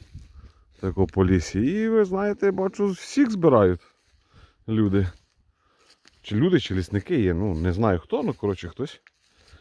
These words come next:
хтось збирає березовий сік ось таким методом. Ну, напевно, і простий, і одночасно цікавий. Дивіться, скільки соку. <laughs>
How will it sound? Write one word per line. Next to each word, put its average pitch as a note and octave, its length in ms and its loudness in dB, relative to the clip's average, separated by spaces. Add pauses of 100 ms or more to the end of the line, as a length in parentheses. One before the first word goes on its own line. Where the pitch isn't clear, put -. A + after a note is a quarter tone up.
(120)
хтось D#3 280 -4
збирає C#3 400 4
березовий B2+ 500 2
сік F2 300 -4
ось F2 160 -10
таким F#2 380 -4 (1700)
методом. F#2 640 0 (360)
Ну, G3+ 140 -6
напевно, C3 420 2 (160)
і D#3 80 4
простий, F#3+ 540 2
і C#3+ 60 6
одночасно A2+ 640 4
цікавий. D3 500 -4 (120)
Дивіться, A2+ 340 -2
скільки F#2 340 -4
соку. - 340 -4 (640)
<laughs> B2 400 -2